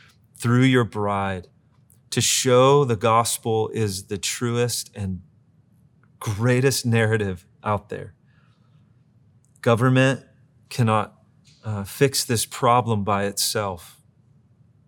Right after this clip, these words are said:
It cannot add to human flourishing, but God, what we do know is, "Jesus, you do." And so I pray that you give us vision.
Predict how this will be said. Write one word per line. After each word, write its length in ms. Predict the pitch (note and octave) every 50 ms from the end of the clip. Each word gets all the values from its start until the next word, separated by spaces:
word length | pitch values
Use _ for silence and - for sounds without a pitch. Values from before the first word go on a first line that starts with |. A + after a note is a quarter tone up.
| - -
It 100 | - G#2
cannot 420 | - - C3+ A#2+ A#2 A2+ A2 - -
add 260 | A#2 A#2 A#2 G#2 -
to 100 | - A#2
human 360 | G#2+ - - A#2+ A2 A2 G#2
flourishing, 680 | G2 - G#2+ G#2+ G2+ G2+ G2+ G2 G2 - G2+ F#2+ F#2+ G2
but 180 | F#2+ G2+ -
God, 220 | - A#2 G#2+ G#2 F#2+
what 160 | G#2 A2 -
we 100 | A2 G#2
do 240 | F#2 - - G#2+ G2
know 240 | G2 G2 G2 F#2+ F#2+
is, 160 | F#2 F2+ -
"Jesus, 560 | - - - A#2+ A#2 G2 G#2 F#2 - - - G2+
you 340 | G#2 G#2+ G#2+ G#2+ G#2 G2+ F2+
do." 240 | - - G2 - - _ _ _ _ _ _ _ _ _ _ _ _ _ _ - - _ _ -
And 80 | A2 G#2
so 160 | - - A#2+
I 140 | A2 G#2+ G2+
pray 480 | - - - - B2+ A#2 A2+ A2 G#2+
that 140 | G2 G#2 G2
you 160 | G2+ A2 A2+
give 240 | G2 G2+ A2+ A2 G2
us 160 | G#2 G2 -
vision. 480 | - F#2+ G2 F#2+ F#2 F2+ F2+ F2 -